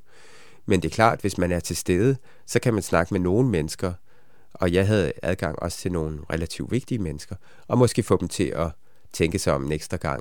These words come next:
eller forstå det fra en anden side, og sådan noget. Øh, men med den store sag, der var det jo sådan, at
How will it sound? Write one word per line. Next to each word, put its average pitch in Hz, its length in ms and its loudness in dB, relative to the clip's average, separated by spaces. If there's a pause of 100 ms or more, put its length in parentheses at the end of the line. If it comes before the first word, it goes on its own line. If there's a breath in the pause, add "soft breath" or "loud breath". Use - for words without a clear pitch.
eller 78 140 -4
forstå - 380 -2
det 90 100 -6
fra 71 180 -4
en 73 80 -4
anden 78 220 -4
side, 90 640 -2
og 64 300 -6
sådan 82 240 -4
noget. 80 180 2 (560 loud breath)
Øh, 82 360 2 (140)
men 87 200 0
med 85 80 0
den 143 220 6
store 101 380 0
sag, - 380 -2 (100)
der 110 80 4
var 101 160 2
det 110 80 2
jo 104 100 2
sådan, 87 320 -2
at 73 120 -2